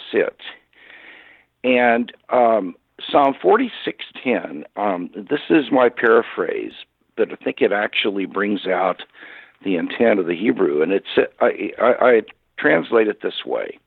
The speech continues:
For just a minute, let go of your life. Don't think about your life. Don't think about your responsibilities. Don't think about the things that are intimidating you. Freeze them and put 'em on hold for just a bit.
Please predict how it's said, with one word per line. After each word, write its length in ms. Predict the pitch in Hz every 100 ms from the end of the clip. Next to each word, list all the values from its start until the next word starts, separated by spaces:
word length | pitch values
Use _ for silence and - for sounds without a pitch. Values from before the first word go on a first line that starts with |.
| _ _ _ _ - - - - - _ _ _ _ _ _ _
For 120 | 151 123
just 300 | 139 185 -
a 60 |
minute, 340 | 240 196 143 -
let 280 | 117 135 -
go 220 | 131 113
of 120 | 110
your 160 | 98 98
life. 300 | 90 71 - - - - _
Don't 260 | - 131 -
think 180 | 139 131
about 280 | 139 139 110
your 160 | 131
life. 400 | 127 117 113 110 - - - -
Don't 220 | 85 -
think 160 | 95 -
about 200 | - -
your 100 | -
responsibilities. 1160 | - - 95 92 - 90 117 127 120 120 113 107 - - - - _ _ -
Don't 280 | 120 120 -
think 220 | 123 -
about 380 | 98 104 107 -
the 100 | 87 -
things 320 | 101 101 101 -
that 100 | 87
are 120 | 92
intimidating 800 | 87 - 98 85 57 57 62 58
you. 180 | 53 50 - _ - - _ _ -
Freeze 260 | 165 156 123
them 200 | 123 120
and 300 | 98 87 80
put 100 | - 131
'em 100 | 127
on 140 | 120
hold 280 | 98 107 90
for 140 | -
just 240 | 82 - -
a 40 |
bit. 260 | - -